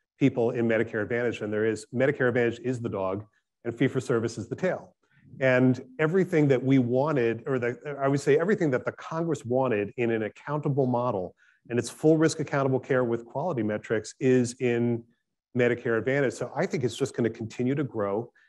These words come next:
It's gonna become the dominant portion of the Medicare system. Uh, and then it's,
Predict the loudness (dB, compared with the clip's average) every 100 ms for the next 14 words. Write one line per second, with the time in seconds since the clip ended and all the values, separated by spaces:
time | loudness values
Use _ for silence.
0 | _ -6 0 2 2 0 0 0 0 0
1 | 0 0 -2 -2 -2 -2 -2 -2 -4 -6
2 | -8 -6 -2 0 0 0 0 0 -2 -8
3 | -6 -2 -2 -4 -8 _ _ _ -4 -2
4 | 0 0 2 4 2 2 2 2 0 -4